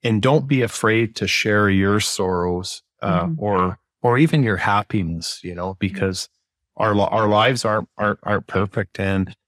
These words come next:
Speaker 1: I think, um, I've always been the person that everyone's phoned to get pumped up and motivated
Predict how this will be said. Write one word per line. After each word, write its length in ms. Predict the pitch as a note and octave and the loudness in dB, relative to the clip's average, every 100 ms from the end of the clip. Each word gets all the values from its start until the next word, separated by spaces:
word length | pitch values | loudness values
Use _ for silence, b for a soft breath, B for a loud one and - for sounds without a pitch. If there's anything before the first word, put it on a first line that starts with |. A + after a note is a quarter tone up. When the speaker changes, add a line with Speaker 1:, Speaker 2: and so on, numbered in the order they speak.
| _ | _
Speaker 1:
I 100 | A2+ | -4
think, 400 | - C3 A2+ - - _ _ _ _ - | 0 2 2 -2 -20 _ _ _ _ -10
um, 540 | G#2+ G#2 G2+ G2+ G2+ G#2+ | -4 0 0 0 0 0
I've 240 | A#2 A#2 A2+ | 2 4 4
always 340 | A2 A2+ F#2 | 4 4 4
been 220 | A2 G#2+ | 4 6
the 80 | G2+ | 4
person 600 | - A2+ G#2+ - A2+ G#2 | 2 0 2 0 0 2
that 200 | G2+ - | 0 0
everyone's 560 | A2+ G#2+ G#2+ G#2 G2 - | 0 2 2 4 2 0
phoned 640 | - G#2+ G#2+ A2+ A#2 A2+ - | -2 -2 2 2 0 -4 -6
to 120 | G2+ | 0
get 240 | G2 - | 0 0
pumped 380 | - A2+ G#2+ - | 0 0 0 2
up 280 | A2+ - - | 0 0 -4
and 200 | F#2+ F2+ | 0 0
motivated 880 | F2+ G2+ A2+ A2+ A2 A2+ A2+ A#2 | 2 2 4 4 2 2 2 0